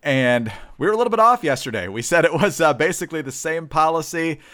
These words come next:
and, uh, he's just gonna try to put a, a new, uh, window dressing on it. But, uh, that's not what we got, because we got a little bit of a foretaste in the briefing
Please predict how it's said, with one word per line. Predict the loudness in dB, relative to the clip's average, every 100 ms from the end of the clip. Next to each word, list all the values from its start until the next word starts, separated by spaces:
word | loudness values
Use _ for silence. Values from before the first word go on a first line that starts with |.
| -20 -10
and, | -8 -4 -2
uh, | 0 0
he's | -4 -6
just | -10
gonna | -8 -8 -4
try | -4
to | -4
put | -4 -4
a, | -4 -6 -10
a | -8
new, | -6 -6 -4 -2
uh, | 0 0 -4 -8 _
window | -6 -2 0
dressing | 0 -2 -2 -6 -2
on | -2
it. | -2 -4
But, | -4 -4 -4
uh, | -4 -4 -4
that's | -4 -6 -4
not | -4 -2
what | -4
we | -4
got, | 0 0 0 -2
because | -2 0 0
we | 0
got | 0 0
a |
little | 0 -4
bit | -2
of | -4
a | -6
foretaste | -4 -4 -2 -4 -4 -6 -16 -20 -20 -14
in | -6 -6
the |
briefing | 0 0 0 0 -2